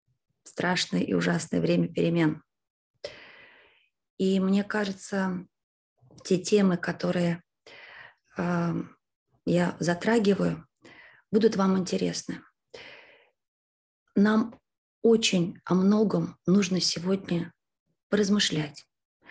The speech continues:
с самими собой. И я вижу свою задачу в том, чтобы быть в этом вам полезной. Ведь мы же все с вами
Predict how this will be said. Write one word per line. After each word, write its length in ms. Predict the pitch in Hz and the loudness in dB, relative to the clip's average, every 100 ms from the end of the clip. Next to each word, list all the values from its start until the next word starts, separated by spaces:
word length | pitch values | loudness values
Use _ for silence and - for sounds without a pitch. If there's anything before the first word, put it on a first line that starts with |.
| - - | -20 -8
с 100 | - | -2
самими 380 | 208 208 202 196 | 2 4 4 2
собой. 540 | - 180 170 160 156 _ _ _ _ _ _ _ _ _ _ _ - - - - _ | -2 -4 -4 -6 -10 _ _ _ _ _ _ _ _ _ _ _ -20 -20 -20 -20 _
И 100 | - | -2
я 140 | 190 196 | 0 2
вижу 220 | 202 202 | 2 2
свою 280 | - 185 180 | 0 -2 0
задачу 480 | 190 196 226 - 165 | 0 0 -2 -4 -6
в 60 | |
том, 240 | - 202 196 | -4 -2 -2
чтобы 580 | - 180 175 185 175 - _ _ _ _ - | -4 -6 -4 -4 -4 -10 _ _ _ _ -6
быть 380 | 190 208 220 - | 0 2 0 -4
в 100 | 165 | -2
этом 420 | 202 208 185 175 - _ _ _ | -2 0 -2 -4 -10 _ _ _
вам 240 | 170 190 180 | -2 -2 0
полезной. 600 | 170 151 - - - _ _ _ _ _ _ _ _ _ _ _ _ _ _ _ - | -2 -2 -4 -12 -16 _ _ _ _ _ _ _ _ _ _ _ _ _ _ _ -2
Ведь 220 | 196 - | 0 2
мы 100 | 202 | 2
же 120 | 196 | 2
все 180 | - 214 | 0 0
с 120 | - | 0
вами 400 | 196 196 185 175 | 2 2 2 -2